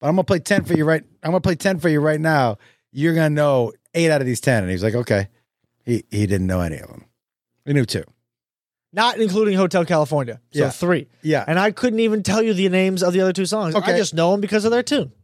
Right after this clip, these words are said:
Speaker 1: Tell me this.
Speaker 2: That's it.
Speaker 1: Name, I know you can name three Beatles songs because
Speaker 2: Yeah, yeah,
Speaker 1: because
Speaker 2: yeah,
Speaker 1: I
Speaker 2: yeah, yeah,
Speaker 1: beat
Speaker 2: yeah.
Speaker 1: them into your head when he was a kid.
Speaker 2: Also,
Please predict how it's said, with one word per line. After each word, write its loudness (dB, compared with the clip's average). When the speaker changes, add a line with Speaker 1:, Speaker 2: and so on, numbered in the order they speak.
Speaker 1:
Tell 0
me 2
this. 0
Speaker 2:
That's -6
it. -2
Speaker 1:
Name, 2
I 0
know 2
you 2
can 0
name 2
three 0
Beatles 0
songs -2
because -2
Speaker 2:
Yeah, -2
yeah, 2
Speaker 1:
because 4
Speaker 2:
yeah, 4
Speaker 1:
I 2
Speaker 2:
yeah, -4
yeah, -12
Speaker 1:
beat 0
Speaker 2:
yeah. -10
Speaker 1:
them 2
into 2
your 2
head 0
when -2
he -2
was -6
a -6
kid. -6
Speaker 2:
Also, 2